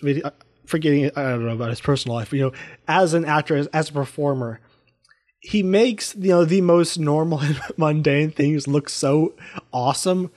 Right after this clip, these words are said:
no matter what he's, but he, but even then, he, you completely buy that he's, you know, he's just a highly competent blue-collar worker.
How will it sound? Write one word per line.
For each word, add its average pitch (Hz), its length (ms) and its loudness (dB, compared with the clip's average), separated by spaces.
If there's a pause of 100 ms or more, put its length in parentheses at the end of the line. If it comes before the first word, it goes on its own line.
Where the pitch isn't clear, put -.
(600)
no 185 80 4
matter 190 200 6
what 180 180 6
he's, 196 200 0
but 202 160 0
he, 240 160 -2 (360)
but 214 120 2
even 226 280 4
then, 208 260 2
he, 160 300 0
you 180 200 2
completely 190 520 0
buy 151 240 2
that 143 120 -2
he's, 143 320 0
you 139 80 -2
know, 117 220 0 (840)
he's 185 240 2
just 190 260 -6
a 180 120 4
highly 165 440 2
competent 151 800 -2
blue-collar 139 560 0
worker. 131 460 -4